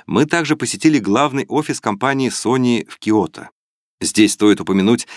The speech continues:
об атмосфере взаимного восхищения, царившей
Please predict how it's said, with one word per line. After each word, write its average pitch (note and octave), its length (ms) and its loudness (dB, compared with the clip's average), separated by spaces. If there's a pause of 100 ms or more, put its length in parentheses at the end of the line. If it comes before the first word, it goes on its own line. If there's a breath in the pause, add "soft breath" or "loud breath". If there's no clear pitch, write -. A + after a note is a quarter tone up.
об - 160 -4
атмосфере G#2 640 2 (160 loud breath)
взаимного A2+ 580 2
восхищения, A2 880 0 (120)
царившей A#2 640 0